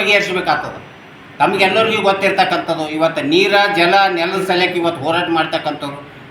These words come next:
ಅವರಂಗೆ ಇವತ್ತು ಧೀಮಂತ ನಾಯಕರು, ಅವ್ರ ಮಗನೂ ಕೂಡ ಅದೇ ರೀತಿ ಕೆಲಸ ಮಾಡಿದ್ದಾರೆ. ಬಡವರ ಪರವಾಗಿ ರೈತರ ಸಾಲ ಮನ್ನಾ ಆಗಿರ್ಬೋದು,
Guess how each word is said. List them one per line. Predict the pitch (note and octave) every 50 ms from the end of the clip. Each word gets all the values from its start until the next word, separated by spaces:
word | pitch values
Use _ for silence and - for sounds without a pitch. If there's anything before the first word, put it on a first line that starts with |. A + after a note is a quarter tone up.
| - B2+
ಅವರಂಗೆ | D3+ G3 A3 A3+ A3+ A3+ A3+ G#3+ G3+
ಇವತ್ತು | G#3+ G#3 G#3 G#3 F#3 F3
ಧೀಮಂತ | F3 F3+ G3 G3+ G3 G3 G3 F#3+
ನಾಯಕರು, | F#3 F#3 F#3 F#3 F3 F3
ಅವ್ರ | F3 D#3+ D3 D#3
ಮಗನೂ | D#3+ F#3 G#3 G#3 G#3 G#3 G#3
ಕೂಡ | F#3+ F#3 F#3+ F3+ E3
ಅದೇ | F#3 F#3+ F#3+ F3+
ರೀತಿ | F#3 F3+ F3+ F3+ - E3
ಕೆಲಸ | E3+ D#3+ E3 F3 E3+
ಮಾಡಿದ್ದಾರೆ. | E3 E3 E3 E3 E3 E3 E3 F3+ F3+ F3 - - - - - - -
ಬಡವರ | - F#3 F#3 F#3+ F#3+ F#3 F#3 F3
ಪರವಾಗಿ | F3 F3 F3+ F3+ F3+ F3 F3+ F#3+ D#3+ C#3+
ರೈತರ | D#3 E3+ - G3 F3+ -
ಸಾಲ | F#3 F3+ F3+ F#3+ F3+ F3+
ಮನ್ನಾ | F3 F3+ F#3 F#3
ಆಗಿರ್ಬೋದು, | F3 E3 E3+ F#3 F3+ F3+ F#3 F3 G3